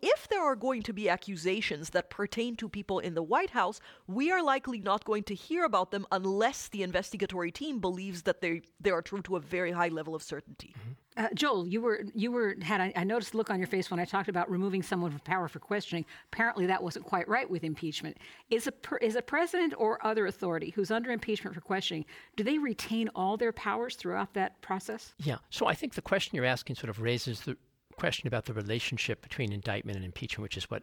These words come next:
Speaker 2: what Hadar was addressing. Uh, so i-, in an impeachment,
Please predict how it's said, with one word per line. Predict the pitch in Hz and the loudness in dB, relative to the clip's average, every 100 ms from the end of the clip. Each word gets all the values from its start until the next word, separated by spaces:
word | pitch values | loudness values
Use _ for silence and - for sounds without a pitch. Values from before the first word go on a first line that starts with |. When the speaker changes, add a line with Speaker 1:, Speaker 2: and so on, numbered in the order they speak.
| - | -6
Speaker 2:
what | 113 | -6
Hadar | - 117 107 104 | -4 -2 -2 -2
was | - | -6
addressing. | - 98 92 - 101 - - - - | -4 -4 -4 -8 -12 -14 -16 -18 0
Uh, | 117 117 - | 2 2 -4
so | - - 139 - _ _ - | -2 2 0 -2 _ _ -4
i-, | - | 0
in | 160 | 2
an | 151 | 2
impeachment, | 143 - - - 110 107 | 0 -4 -6 -4 -4 -4